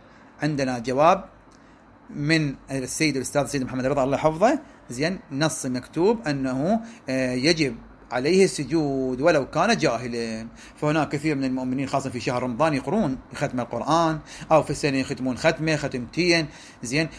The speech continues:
وتدري الختمة بها أربع مرات هاي الآية. يستم-، يستمعون إلى ق-، قارئي القرآن بشكل مباشر، زين، فبالتالي هذا كله عليهم واجب. يعني حتى إحنا علينا واجب، كنا سابق ما ندري.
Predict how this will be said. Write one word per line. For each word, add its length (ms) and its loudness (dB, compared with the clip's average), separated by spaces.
وتدري 320 2
الختمة 380 0
بها 240 2
أربع 200 6
مرات 320 4
هاي 120 4
الآية. 440 0
يستم-، 600 -4
يستمعون 840 2
إلى 280 4
ق-، 160 0
قارئي 460 4
القرآن 380 2
بشكل 260 -4
مباشر، 600 4
زين، 280 -2
فبالتالي 360 2
هذا 80 2
كله 260 0
عليهم 320 2
واجب. 300 -2
يعني 180 -4
حتى 300 4
إحنا 200 4
علينا 340 4
واجب، 260 4
كنا 220 -2
سابق 280 4
ما 80 2
ندري. 280 -2